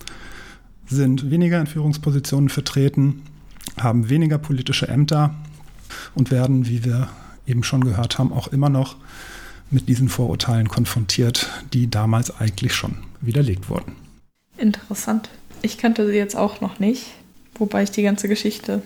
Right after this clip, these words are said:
Speaker 2: auch so ein bisschen ironisch finde, weil man sich, ja, also sie haben es jetzt erzählt und man denkt sich so, okay, auf der einen Seite hat sich schon, schon natürlich was verändert, und auf der anderen Seite, ich weiß nicht, also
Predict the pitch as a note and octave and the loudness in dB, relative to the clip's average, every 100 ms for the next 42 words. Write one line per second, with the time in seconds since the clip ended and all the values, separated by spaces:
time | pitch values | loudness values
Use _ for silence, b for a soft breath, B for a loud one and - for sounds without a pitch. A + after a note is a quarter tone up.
0 | - G#3 G#3 - G3+ G3+ G3+ - G3+ G3 | -6 -8 -6 -2 0 2 0 0 0 2
1 | G#3 A3 - G3+ G3+ G#3 - B B B | 2 2 0 0 2 0 -4 B B B
2 | B B B B _ F#3 F#3+ F#3+ F#3+ - | B B B B _ 0 2 2 0 -4
3 | - - - G3 F#3 F#3 F3+ G3 G3+ G3+ | -10 -16 -8 -2 0 0 -2 -4 -2 -2
4 | G3 F3+ G3 G3+ - - G3 G#3 - - | 0 0 0 -2 -2 0 0 0 -4 -20
5 | - - _ - G#3+ F3+ F#3 F#3 G#3+ - | -20 -20 _ -4 0 2 0 -2 -4 -2
6 | F3+ G3 - b b b b b _ _ | -2 -2 -6 b b b b b _ _
7 | - B3 G#3 - F#3 G3+ G3+ G3+ G#3 G#3 | -2 2 2 0 0 2 2 4 4 4
8 | - G3+ G#3+ G3 G#3 - - F#3+ G3 B3+ | 0 0 2 2 0 -4 0 2 2 2
9 | F#3+ - G#3 G#3 - - - G3+ G3+ B3+ | 0 2 2 2 0 -4 0 2 2 0
10 | - - b b b b b b _ _ | -4 -14 b b b b b b _ _
11 | _ _ G#3 G3+ - F#3 A3 A#3+ A#3+ C4 | _ _ -2 0 0 2 2 2 0 0
12 | - C4+ D4+ B B B B _ - - | -2 -4 -4 B B B B _ -20 -10
13 | G#3+ G#3+ - - - G#3+ - G#3+ | -2 0 0 -2 -4 0 0 2